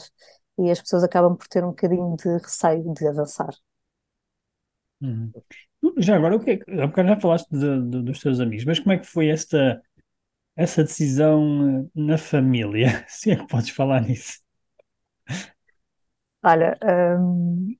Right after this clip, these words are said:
Speaker 1: eu utilizo a expressão água mole em pedra dura, tanto debate até que fura. <laughs>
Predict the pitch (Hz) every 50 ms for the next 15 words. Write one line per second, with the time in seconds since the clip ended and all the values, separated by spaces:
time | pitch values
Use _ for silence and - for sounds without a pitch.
0 | _ _ _ 190 190 190 190 190 190 190 - 202 196 175 175 185 - - _ -
1 | - - - 185 175 175 165 165 175 185 185 185 185 180 180 175 180 180 180 180
2 | 180 190 185 185 196 175 180 185 180 180 180 180 - - - 190 180 180 - 202
3 | 170 - 196 175 180 180 - - - - - - - - 185 - 190 190 - -
4 | - - 208 202 175 220 233 220 - 262 - - - - 214 202 - 160 - -
5 | - - - - - 151 -